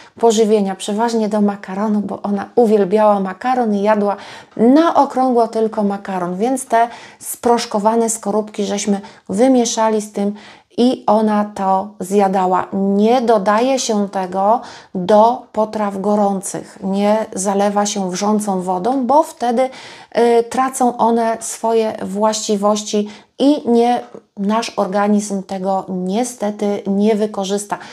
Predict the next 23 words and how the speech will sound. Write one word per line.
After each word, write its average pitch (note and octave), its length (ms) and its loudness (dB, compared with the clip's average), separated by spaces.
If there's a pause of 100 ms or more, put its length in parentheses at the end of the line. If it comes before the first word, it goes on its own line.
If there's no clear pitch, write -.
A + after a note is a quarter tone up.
(240)
Tutaj C4+ 380 2
trzeba G#3+ 400 0
właśnie F#3 560 -8 (100)
albo A#3 380 2
na A3 160 -2
sucho, G#3 560 -2 (320)
ewentualnie G#3+ 720 2
rozpuścić - 640 -8
w - 60 -12
soku, G3 400 -8
bądź G3 380 0
dodawać F3+ 640 -6
do, F#3+ 340 -2 (480)
ym, G3+ 680 2 (720)
do B3+ 180 4
jakiejś, A3 640 2
y, - 40 -14 (340)
potrawy. A3+ 560 -6 (340)
Dużym A3+ 520 2
problemem G#3+ 880 0
jest G#3+ 500 -2
problem G#3 720 0
osteoporozy G#3 1160 -2